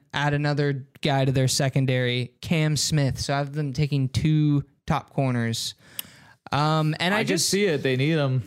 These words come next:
Speaker 2: real bad.
Speaker 1: And again, this was mainly due to m-, I, I was like, "Who is on the Commanders defense besides Chase Young?" Like, I don't know any Commanders players. Uh, and I didn't know anyone in their secondary,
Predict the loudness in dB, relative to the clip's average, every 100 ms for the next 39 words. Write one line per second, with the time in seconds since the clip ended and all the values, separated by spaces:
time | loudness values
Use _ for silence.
0 | -4 0 0 2 0 0 -2 -2 0 2
1 | 2 -2 -2 -2 0 0 2 2 2 0
2 | 0 -2 -2 0 2 2 2 2 2 2
3 | 2 2 2 2 0 -4 -10 -12 -12 -16
4 | -20 -20 _ -4 0 0 0 -2 -8 -2
5 | 0 2 0 -2 -4 -2 0 0 0 0
6 | 0 0 2 2 2 0 -2 -2 -2 -4
7 | -4 -2 -2 -2 0 0 -2 -6 -4 -4
8 | -2 -2 0 -2 -2 -2 -2 -2 -4 -4
9 | -4 -4 -4 -2 -2 -2 -6 -8 -10 -6
10 | -2 0 0 0 0 -2 -6 -12 -20 -20
11 | -20 -20 _ -4 0 2 2 2 2 0
12 | 2 2 0 0 0 0 0